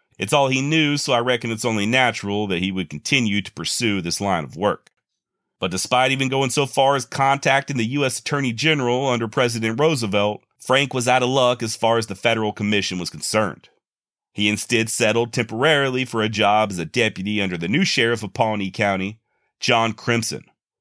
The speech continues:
at least until the land lottery of nineteen oh one and the creation of Comanche County.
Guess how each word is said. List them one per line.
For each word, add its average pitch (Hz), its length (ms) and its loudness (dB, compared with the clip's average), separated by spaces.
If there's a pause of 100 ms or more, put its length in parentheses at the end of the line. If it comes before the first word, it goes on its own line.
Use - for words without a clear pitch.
(100)
at 160 140 0
least 160 240 -2
until 135 180 -2
the 113 100 2
land 117 440 2
lottery 101 480 0
of 85 80 -4
nineteen 92 420 -2
oh 85 120 -2
one 113 380 0
and 92 100 -2
the 85 40 -6
creation 90 640 0
of 80 180 -4
Comanche 82 440 -4
County. 113 420 -2